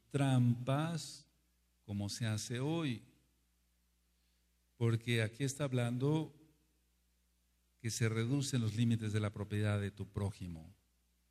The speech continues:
Eso es muy común. Ahora, tú no tienes que entrar en esos juegos de Satanás, Yahshua HaMashiach les reprenda. Si tu mamá tiene una casa y se las hereda, etcétera, etcétera. Nunca trates de robarle un medio metro, ni un metro a tu hermano levantando otra barda por acá y por ahí. Eso es muy común.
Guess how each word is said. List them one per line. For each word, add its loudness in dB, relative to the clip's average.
Eso -2
es -6
muy -2
común. 2
Ahora, -2
tú -2
no -2
tienes 0
que -14
entrar -8
en -8
esos -12
juegos -4
de -12
Satanás, -2
Yahshua -4
HaMashiach -6
les -4
reprenda. 2
Si -6
tu -2
mamá 4
tiene -2
una -2
casa 0
y -2
se -6
las -8
hereda, 2
etcétera, -4
etcétera. -4
Nunca 0
trates -4
de 2
robarle 0
un 6
medio 2
metro, 0
ni 4
un 4
metro 2
a -2
tu -4
hermano 0
levantando -4
otra -2
barda 0
por -4
acá -6
y -2
por -2
ahí. 0
Eso -2
es 0
muy 4
común. 2